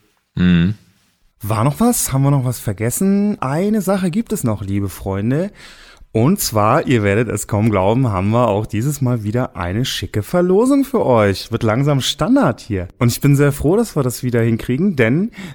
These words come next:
Speaker 2: der gute Kren hat uns für euch ein paar Kataloge
Speaker 1: Ja.
Speaker 2: mit dem Titel Dualis mitgegeben. Und zwar ist das ein Wendekatalog,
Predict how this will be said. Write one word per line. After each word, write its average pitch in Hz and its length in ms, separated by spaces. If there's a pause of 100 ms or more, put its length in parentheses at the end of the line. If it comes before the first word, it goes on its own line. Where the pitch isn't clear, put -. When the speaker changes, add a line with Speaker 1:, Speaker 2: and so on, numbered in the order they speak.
Speaker 2:
der 110 300
gute 120 260
Kren 131 460 (160)
hat - 480
uns 117 240
für - 260
euch 98 460 (640)
ein 113 240
paar 120 360
Kataloge 110 800
Speaker 1:
Ja. 110 220 (460)
Speaker 2:
mit 117 180
dem 113 140
Titel 110 320
Dualis 165 640
mitgegeben. 95 600
Und - 140
zwar 110 220
ist - 140
das 117 120
ein 107 100
Wendekatalog, 131 920